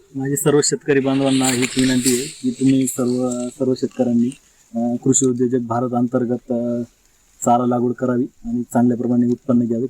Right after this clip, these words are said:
कमी क्षेत्रामध्ये चांगली लागा-, उत्पन्न घ्यावे.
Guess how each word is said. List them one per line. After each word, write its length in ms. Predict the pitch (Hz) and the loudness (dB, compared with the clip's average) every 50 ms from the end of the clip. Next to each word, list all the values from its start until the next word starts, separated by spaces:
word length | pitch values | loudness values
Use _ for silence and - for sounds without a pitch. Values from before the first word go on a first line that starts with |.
| - | 0
कमी 140 | - 135 139 | 2 2 2
क्षेत्रामध्ये 520 | 135 - 147 113 135 120 120 127 131 151 175 | 2 0 -2 -2 -4 -2 -2 -2 -2 -2 -4
चांगली 340 | - - 156 139 127 117 | -2 0 2 2 2 0
लागा-, 440 | 113 110 107 107 104 104 104 110 113 | 0 -4 -6 -6 -8 -10 -10 -10 -10
उत्पन्न 300 | 120 - - 113 107 110 | -10 -8 -4 -2 -2 -2
घ्यावे. 360 | 107 101 101 95 - _ _ | -2 -4 -6 -10 -12 _ _